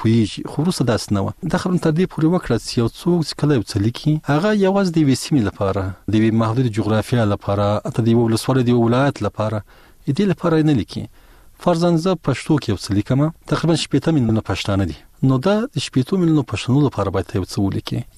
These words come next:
یو څوک یو څه لیکي، باید د هغه په ژبه باندې، په لیکنه کې، که په، په قندهار کې یو څوک پوهېږي، هغه باید مشرق کې هم همدغسې د هغه په لیکنه باندې پوه سي. البته په دې کې بیا ځینې خبرې شته، ځینې دغه اصطلاحات دي، ځینې دغسې ټکي دي چې هغه خپله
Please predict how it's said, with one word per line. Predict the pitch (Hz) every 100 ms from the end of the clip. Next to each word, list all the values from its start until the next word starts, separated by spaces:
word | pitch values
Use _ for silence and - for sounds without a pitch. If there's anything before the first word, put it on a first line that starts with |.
| 143
یو | 143
څوک | - 190 - 170
یو | 151
څه | - 175
لیکي، | 170 104
باید | 107 107 101
د | 107
هغه | 151 -
په | 107
ژبه | 120 95
باندې، | 104 104 101 101
په | - 101
لیکنه | - 123 101
کې، | - 113 117 -
که | 123 123 120 - - 117
په، | - 120
په | 123 120 110 - -
قندهار | 120 135 143 123
کې | -
یو | 107 -
څوک | 120 - _
پوهېږي، | - 120 151 147 151 131
هغه | 120
باید | 135 131
مشرق | 123 - -
کې | -
هم | 202
همدغسې | 147 117 -
د | 110
هغه | 101
په | -
لیکنه | 104 104 98
باندې | 98 92
پوه | 110 101
سي. | 120 - - 165
البته | 160 -
په | 175
دې | 170
کې | -
بیا | 143
ځینې | 139 127
خبرې | 117 110 104
شته، | - 110 101 - 156
ځینې | 190 190
دغه | 190 170
اصطلاحات | - 147 127 160 -
دي، | 127 113
ځینې | 123 123
دغسې | 135 127 - -
ټکي | 151 - 107
دي | 113 110 - 107
چې | - 117
هغه | 123 160 175 170 - - -
خپله | - 180